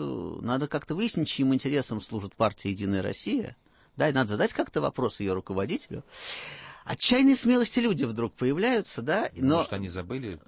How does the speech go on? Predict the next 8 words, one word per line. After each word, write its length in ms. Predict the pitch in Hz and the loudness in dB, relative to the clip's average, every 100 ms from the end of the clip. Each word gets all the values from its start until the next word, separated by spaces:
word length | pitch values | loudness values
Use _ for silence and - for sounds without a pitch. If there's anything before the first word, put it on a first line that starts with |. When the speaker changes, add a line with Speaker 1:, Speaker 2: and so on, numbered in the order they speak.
| - - | -20 -16
Speaker 2:
кто 140 | 80 78 | -10 -8
ее 160 | 80 | -6
руководитель? 480 | 76 - 80 92 117 | -10 -8 -8 -8 0
Speaker 1:
Вот, 220 | 127 - | 0 2
вот 120 | 123 - | 0 4
черт 460 | - 220 254 - | 4 4 2 2
его 120 | 269 | 0
знает. 200 | 226 165 | 0 -2